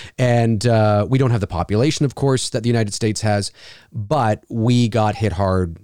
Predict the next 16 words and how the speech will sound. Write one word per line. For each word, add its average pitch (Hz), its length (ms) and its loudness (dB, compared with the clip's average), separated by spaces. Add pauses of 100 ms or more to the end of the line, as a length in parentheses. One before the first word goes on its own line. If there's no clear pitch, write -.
(120)
with 87 220 -4
it - 80 -4
too. 160 200 0
Now 107 200 0
it's - 120 -8
relative. 120 880 -2 (380)
It 117 180 0
was, 127 320 0
I 123 100 -2
mean, 131 120 2
things 110 340 -2
were 117 120 -2
shut 117 260 -2
down. 110 420 -2
We 101 120 -2
got 117 260 -4